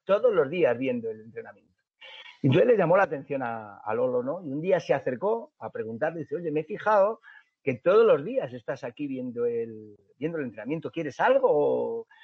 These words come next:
y dice, "No, no, no, no". Y entonces, "¿Por qué vienes?". Dice, "No, porque me gusta, me gusta mucho ver cómo entrenas". ¿Y sabes quién era este chico morenito?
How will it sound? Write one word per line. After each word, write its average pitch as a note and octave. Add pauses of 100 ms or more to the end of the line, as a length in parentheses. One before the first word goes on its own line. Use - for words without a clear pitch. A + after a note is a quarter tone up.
(220)
y D#3+
dice, E3
"No, A#3
no, A3
no, G3
no". F#3+
Y B2+
entonces, A2
"¿Por A#3+
qué C4+
vienes?". D3
Dice, B2+
"No, E3
porque C#3+
me B2
gusta, C#3
me A#2+
gusta F3+
mucho F3+
ver D3
cómo C#3
entrenas". B2 (220)
¿Y B2
sabes G3
quién G3
era A3
este -
chico F3+
morenito? F3